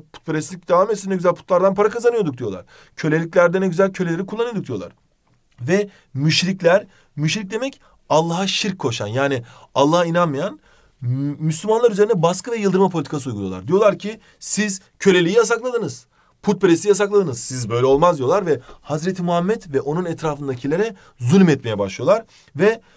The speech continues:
bazı Müslümanlar Habeşistan'a göç etmek zorunda kalıyor. Kızıldeniz'in öbür tarafına geçiliyor. Fakat baskılar o kadar çok şiddetli bir şekilde artınca peygamberimiz diyor ki, "Biz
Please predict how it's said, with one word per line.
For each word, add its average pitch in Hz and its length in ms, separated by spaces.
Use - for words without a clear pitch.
bazı 170 520
Müslümanlar 151 500
Habeşistan'a 185 680
göç 170 160
etmek 151 220
zorunda 107 240
kalıyor. 98 260
Kızıldeniz'in 147 460
öbür 156 140
tarafına 104 300
geçiliyor. 85 340
Fakat 214 320
baskılar 165 460
o 196 100
kadar 220 200
çok 196 180
şiddetli 180 360
bir 190 60
şekilde 175 240
artınca 180 580
peygamberimiz 190 760
diyor 196 220
ki, 185 280
"Biz 196 260